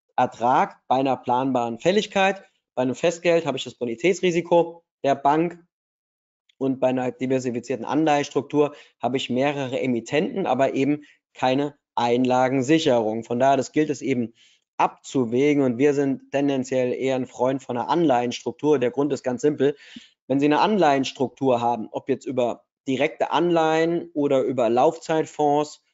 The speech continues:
oder im zusammengesetzten Anleiheportfolio, dann haben Sie den Aspekt, wenn es am Aktienmarkt vielleicht mal einen größeren Rückgang gibt, zehn oder fünfzehn Prozent, und Sie glauben, dass Sie jetzt am Aktienmarkt einen guten Einstiegszeitpunkt haben, dann können Sie die Anleihen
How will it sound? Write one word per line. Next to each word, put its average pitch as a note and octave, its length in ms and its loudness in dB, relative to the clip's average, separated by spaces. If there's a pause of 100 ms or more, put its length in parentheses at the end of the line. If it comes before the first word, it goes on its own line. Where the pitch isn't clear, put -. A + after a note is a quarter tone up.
(360)
oder B2 440 0
im B2+ 240 -2
zusammengesetzten B2 880 -2
Anleiheportfolio, A2+ 1120 -4
dann A#2 120 -4
haben C3+ 120 0
Sie D3 100 4
den C#3 200 2
Aspekt, C#3+ 440 -2 (640)
wenn D3+ 120 4
es D#3+ 60 2
am D#3 100 0
Aktienmarkt D#3 540 0
vielleicht D3 220 0
mal C#3+ 60 -2
einen C3 80 -6
größeren D3+ 340 2
Rückgang D#3+ 360 2
gibt, A#2 200 -6
zehn C#3 220 2
oder A#2 120 -2
fünfzehn A#2+ 360 -6
Prozent, A2+ 480 -10
und B2 140 -6
Sie B2+ 100 -6
glauben, D3+ 380 2
dass C#3+ 180 -2
Sie C3+ 100 -2
jetzt D#3+ 440 -2 (720)
am C#3+ 160 0
Aktienmarkt D#3 540 -2
einen C3 100 -8
guten C3+ 160 -6
Einstiegszeitpunkt B2+ 800 -4
haben, F2+ 240 -10 (540)
dann B2 200 0
können E3+ 240 2
Sie D3 120 0
die B2+ 140 2
Anleihen D#3 800 2